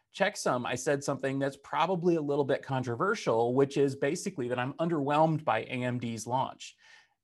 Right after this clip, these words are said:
A lot of the tech press has been saying, "Hallelujah, you know, Milan is awesome." Well, yeah, it's good, but there's no news there. It's just a bit of a speed bump. Whereas Intel's Ice Lake is probably gonna be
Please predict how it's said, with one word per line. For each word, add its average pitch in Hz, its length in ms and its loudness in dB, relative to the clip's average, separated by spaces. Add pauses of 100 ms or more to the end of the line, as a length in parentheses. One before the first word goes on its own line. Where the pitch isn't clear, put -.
(200)
A 143 80 0
lot 160 360 0
of 170 60 2
the 165 80 2
tech - 360 -2
press 110 260 0
has 113 140 -6
been 120 160 -2
saying, 127 500 -2
"Hallelujah, 254 880 2
you 143 100 0
know, 143 120 0
Milan 160 340 0
is 175 100 0
awesome." 165 460 -2 (320)
Well, 185 400 4
yeah, 214 240 2
it's - 140 -4
good, 160 480 2 (340)
but 190 240 4
there's 196 200 2
no 226 200 0
news 208 340 -6
there. 98 260 -4
It's - 160 -12
just 220 200 -4
a 220 40 2
bit 202 180 4
of 165 80 4
a 156 40 0
speed 240 340 -6
bump. 98 300 -6 (560)
Whereas 165 460 6
Intel's 180 640 2
Ice 247 280 -2
Lake 113 380 -2
is 127 220 -6
probably 196 680 2
gonna 139 220 2
be 135 300 2